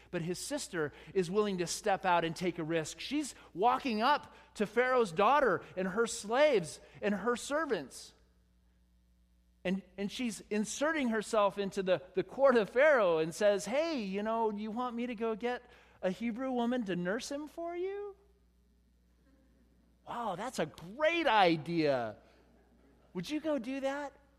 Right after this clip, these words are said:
I mean, we don't know how old Miriam was, but, I mean, she couldn't have been more than maybe a middle school teenager. And here she is, l-, listening to her mother, trying to help her mother, trying to save her little brother,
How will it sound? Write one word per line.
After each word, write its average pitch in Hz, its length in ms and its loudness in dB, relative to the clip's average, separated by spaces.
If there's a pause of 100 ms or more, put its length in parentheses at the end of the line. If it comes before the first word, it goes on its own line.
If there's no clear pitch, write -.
(400)
I - 20 -10
mean, 262 260 0 (360)
we 403 80 4
don't 294 160 0
know 214 80 -2
how 180 180 -2
old 165 220 0
Miriam 156 460 -4
was, 196 340 -6
but, 214 300 -8
I 233 60 -8
mean, 247 140 -8
she - 180 -14
couldn't 294 260 -8
have 240 80 -4
been 190 180 -2
more 185 220 -4
than 165 220 -6
maybe 170 260 -8
a 120 60 -12
middle 147 280 -8
school 226 440 -10 (540)
teenager. 233 640 -8 (1120)
And 175 100 -8
here 233 180 -4
she 214 260 -8
is, 160 280 -8 (340)
l-, 180 80 -12 (220)
listening 240 480 -4
to 220 140 -8
her 202 80 -4
mother, 170 260 -4
trying 240 400 -8
to 240 60 -2
help 214 220 -4
her 208 60 -6
mother, 175 260 -4
trying 240 420 -8
to 226 100 -6
save 214 360 -6
her 185 160 -10
little 170 220 -6
brother, 123 400 -10